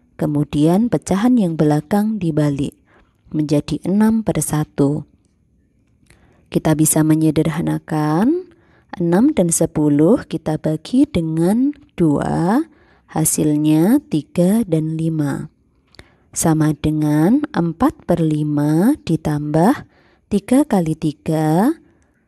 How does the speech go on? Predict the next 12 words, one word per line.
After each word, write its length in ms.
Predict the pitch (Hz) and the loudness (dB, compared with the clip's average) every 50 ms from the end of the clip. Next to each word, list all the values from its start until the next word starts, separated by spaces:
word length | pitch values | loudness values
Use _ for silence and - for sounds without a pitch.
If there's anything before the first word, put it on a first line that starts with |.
| _ _ _ | _ _ _
yaitu 400 | - 165 - - - - - 156 | -10 -8 -6 -6 -6 -6 -6 -4
pembilang 720 | - 156 156 156 156 156 156 151 151 151 156 165 202 262 | -2 -2 -2 0 0 0 0 0 0 0 0 0 0 0
kita 320 | 285 - 175 - - 151 143 | 0 -2 -2 -2 -2 -4 -2
kalikan 560 | - 147 147 160 202 233 - - 285 294 285 | -2 -4 -2 -2 -2 -2 0 0 0 2 2
dengan 400 | 269 - 180 165 160 151 151 151 | 0 -2 -2 -2 -2 -2 -2 -2
pembilang, 880 | - 151 156 147 147 151 147 147 151 156 156 175 202 240 285 359 370 - - _ _ _ _ _ _ - - | -4 -2 -2 -2 -4 -4 -2 -2 -2 0 0 0 0 0 0 -2 -4 -8 -18 _ _ _ _ _ _ -10 -2
per 320 | - 247 269 294 320 - _ | 0 2 2 2 0 -2 _
penyebut 800 | - 175 165 156 151 143 - _ - 190 247 - - - - - | 0 0 0 0 -2 -4 -4 _ 0 2 2 0 -2 -8 -10 -8
kita 320 | 160 156 - 151 147 - | -6 -4 -4 -4 -4 -4
kalikan 800 | - 151 151 165 196 - - - 220 220 226 233 240 233 220 - | -4 -4 -4 -4 -4 -6 -4 -2 0 0 0 0 -2 -4 -6 -6
dengan 400 | - 175 165 170 170 170 175 170 | -4 -2 0 0 0 0 -2 -2
penyebut. 560 | - 160 156 156 151 - _ - 139 135 135 | -4 -2 -2 -2 -4 -2 _ 0 0 0 0